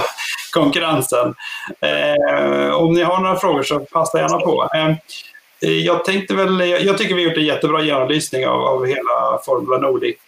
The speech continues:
och, och, eh, och jag tror verkligen att, eh, de som... Eh, eh,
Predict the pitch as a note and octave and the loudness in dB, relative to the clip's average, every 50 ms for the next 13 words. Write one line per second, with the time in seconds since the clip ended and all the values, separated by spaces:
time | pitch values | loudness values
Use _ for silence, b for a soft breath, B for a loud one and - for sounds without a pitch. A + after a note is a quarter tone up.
0 | - B2 A#2+ A#2+ A#2+ A#2+ A#2+ A#2+ B2 B2 B2 A#2+ A#2+ A#2+ A#2+ B2 - - - - | -4 -2 0 2 2 2 2 2 2 2 2 2 2 2 0 -2 -2 -4 -10 -16
1 | - - - - - - - - - - - - - - - C3 C3+ C3 C3 - | -20 -20 -20 -20 -20 -20 -20 -20 -20 -20 -20 -18 -14 -8 -2 0 2 2 2 2
2 | D3 C#3 C#3+ C3+ B2+ - - C#3 C#3 C#3 C3 C3 C3 - - - C3 B2 B2 B2 | 2 2 2 0 -2 0 -2 -2 0 0 0 0 -2 -4 -4 -2 -2 0 0 0
3 | B2 B2 A#2+ B2 B2 B2 A#2+ - - B2 - - - B2 A#2+ A#2+ - - B B | 0 0 0 0 0 -2 -2 -2 0 0 0 2 2 2 2 0 0 -2 B B
4 | B B B B - - - - | B B B B -2 0 0 2